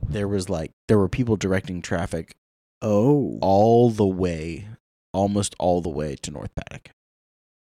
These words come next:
Speaker 2: In
Speaker 1: And
Speaker 2: that
Speaker 1: so
Speaker 2: case, go to general parking and just hang out for a while.
Speaker 1: So that's
Speaker 2: It would be
Speaker 1: kinda what I
Speaker 2: rough.
Speaker 1: did. I, like, I don't remember
Speaker 2: Should we
Speaker 1: c-
Speaker 2: be talking about this <laughs> on the podcast?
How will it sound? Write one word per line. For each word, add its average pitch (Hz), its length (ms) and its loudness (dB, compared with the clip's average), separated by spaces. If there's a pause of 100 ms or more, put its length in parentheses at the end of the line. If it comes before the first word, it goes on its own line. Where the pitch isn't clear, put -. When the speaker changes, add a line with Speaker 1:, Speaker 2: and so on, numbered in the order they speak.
Speaker 2:
In - 120 2
Speaker 1:
And 143 60 -2
Speaker 2:
that 185 220 4
Speaker 1:
so 180 60 0
Speaker 2:
case, 131 340 -2
go 143 160 2
to 123 120 2
general 117 500 -4
parking 101 640 -8
and 101 140 -10
just 98 220 -12
hang 107 300 -12
out 98 200 -10
for 82 220 -14
a 69 80 -12
while. 50 540 -16
Speaker 1:
So 127 180 2
that's 151 220 2
Speaker 2:
It 110 40 -8
would 101 60 -8
be - 60 -2
Speaker 1:
kinda 139 280 4
what 110 180 2
I 95 60 2
Speaker 2:
rough. 90 100 -2
Speaker 1:
did. 76 400 -2 (140)
I, 110 320 4 (140)
like, 95 420 0 (760)
I - 120 -4
don't 240 140 -4
remember 107 480 0
Speaker 2:
Should 147 140 -4
we 196 60 4
Speaker 1:
c- 226 60 6
Speaker 2:
be 233 60 4
talking 120 360 -2
about 120 240 0
this 139 160 0
<laughs> - 20 -4
on - 80 -10
the - 180 -14
podcast? - 1000 -6